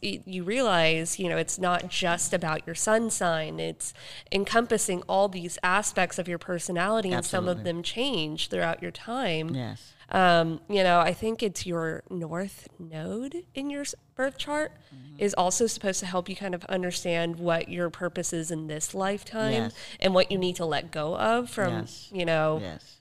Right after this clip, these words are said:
Speaker 1: past karma or whatever it is that you
Speaker 2: Mm-hmm,
Speaker 1: believe
Speaker 2: mm-hmm,
Speaker 1: in, you
Speaker 2: mm-hmm,
Speaker 1: know, it's,
Speaker 2: mm-hmm.
Speaker 1: um, you have to let go of that
Speaker 2: Yes.
Speaker 1: to fulfill your new purpose. So I wonder if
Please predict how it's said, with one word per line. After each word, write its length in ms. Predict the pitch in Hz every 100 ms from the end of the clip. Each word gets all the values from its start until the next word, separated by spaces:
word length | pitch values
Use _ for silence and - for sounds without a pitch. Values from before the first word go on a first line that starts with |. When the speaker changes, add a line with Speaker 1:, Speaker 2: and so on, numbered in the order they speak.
| _ _
Speaker 1:
past 560 | - 170 160 - - -
karma 540 | - 180 175 170 165
or 160 | 165 165
whatever 420 | 175 175 170 170
it 120 | 160
is 220 | 165 165 143
that 80 |
you 60 | 160
Speaker 2:
Mm-hmm, 60 | 139
Speaker 1:
believe 280 | - 202 175
Speaker 2:
mm-hmm, 280 | 165 165 165
Speaker 1:
in, 20 |
you 120 | 175
Speaker 2:
mm-hmm, 100 | 170
Speaker 1:
know, 200 | 165 165
it's, 300 | 170 170 147
Speaker 2:
mm-hmm. 80 | 156
Speaker 1:
um, 440 | 175 165 156 151 156 - _ - - _ -
you 80 | 196
have 100 | 190
to 80 |
let 160 | 196 175
go 220 | 220 277
of 100 | 202
that 380 | 180 165 165 - 147
Speaker 2:
Yes. 220 | 147 110 -
Speaker 1:
to 120 | 214
fulfill 440 | - 185 220 196 185
your 180 | 170
new 220 | 175 170 151
purpose. 400 | 202 190 165 -
So 100 | 180
I 80 |
wonder 600 | 185 202 214 196 175 170 - - -
if 220 | - 170